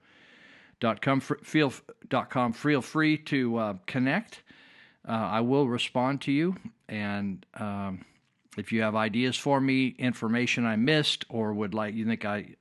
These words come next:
oh, I think you, Lou would like to listen to this, watch this, include it maybe on the show, feel free, and we'll, uh, I appreciate all the help I can get, actually,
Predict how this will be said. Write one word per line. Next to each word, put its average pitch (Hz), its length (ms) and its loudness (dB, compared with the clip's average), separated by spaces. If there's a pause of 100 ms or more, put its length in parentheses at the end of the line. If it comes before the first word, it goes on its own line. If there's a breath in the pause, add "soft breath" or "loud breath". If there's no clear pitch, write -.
oh, 107 260 -2
I 98 160 -4
think 101 340 -4
you, 101 60 -4
Lou 110 240 2
would 101 140 0
like 104 220 -2
to 98 60 -6
listen 107 300 -2
to 101 80 -2
this, 110 320 -4
watch 107 380 -2
this, 110 200 -4 (220)
include 117 400 -4
it - 140 -8
maybe 123 400 0 (520 loud breath)
on 110 140 -2
the 104 80 -2
show, 147 380 2 (360 loud breath)
feel 139 220 2
free, 170 400 2 (160)
and 107 320 0
we'll, 107 220 0 (600)
uh, 120 320 -8
I 120 160 -4
appreciate 110 500 0
all 107 180 -4
the 95 80 -4
help 110 200 0
I 95 100 -4
can 90 200 -8
get, 107 200 -2
actually, 107 520 -4